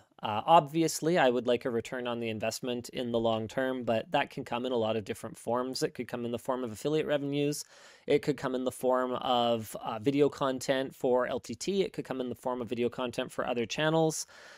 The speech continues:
For now, I think Gary probably put it best when we had him on the show to introduce our, our head of the lab. Um, and what he said was, uh, "Our goal is to not be questioned." So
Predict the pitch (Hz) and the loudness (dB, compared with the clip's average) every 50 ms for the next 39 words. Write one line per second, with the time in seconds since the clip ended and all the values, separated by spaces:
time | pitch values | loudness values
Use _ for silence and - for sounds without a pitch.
0 | - _ - - - 180 165 156 143 135 139 131 135 156 190 226 262 262 - _ | -20 _ -10 2 4 6 6 6 6 4 4 8 8 10 10 8 8 4 -2 _
1 | _ _ _ _ _ _ _ _ _ _ _ _ _ _ _ - - - 147 170 | _ _ _ _ _ _ _ _ _ _ _ _ _ _ _ -10 0 2 6 6
2 | 214 185 175 151 147 147 151 160 160 151 - 170 151 151 139 147 143 127 - - | 6 4 6 6 8 8 8 6 6 4 4 4 4 4 2 2 -2 -2 -4 -4
3 | - 156 143 - - - 139 156 190 - - - 147 127 127 127 120 135 135 135 | -2 0 0 0 2 4 4 4 4 0 0 -2 0 0 0 -2 0 2 4 4
4 | 139 135 127 123 123 123 - - 139 131 143 156 151 - - - 127 123 120 117 | 4 4 4 2 2 -2 0 2 2 2 2 2 0 -4 -4 -2 0 0 2 0
5 | 123 127 - 151 135 - - 135 123 131 143 156 - - 123 117 113 113 117 - | 0 -2 -4 -6 -6 -2 -4 -2 0 0 -2 0 0 2 2 4 4 2 2 2
6 | 127 123 120 - - 143 131 123 113 113 123 120 120 127 135 139 151 151 156 _ | 2 0 0 0 0 0 0 0 -2 0 0 2 2 4 6 4 4 2 0 _
7 | - - - - _ - - 120 120 117 113 117 - 123 120 113 127 147 147 - | -18 -20 -20 -20 _ -4 0 4 4 4 4 2 0 -4 -2 4 4 4 4 4
8 | 160 147 - - 147 143 135 123 131 131 127 127 127 123 117 - 135 123 117 117 | 0 -2 2 4 6 6 6 6 8 8 8 8 8 6 4 2 4 4 4 4
9 | - 156 156 151 127 151 151 151 147 143 135 - - 160 135 123 123 123 - - | 6 8 6 8 8 8 8 8 8 6 4 2 -2 -2 0 0 0 0 -2 -4
10 | 113 - - 120 110 - - - 120 123 65 - - - - - 127 117 113 113 | -8 -2 -2 -2 -2 -2 -6 -10 -10 -10 -10 -12 -12 -8 -2 0 2 4 4 4
11 | 110 110 | 4 2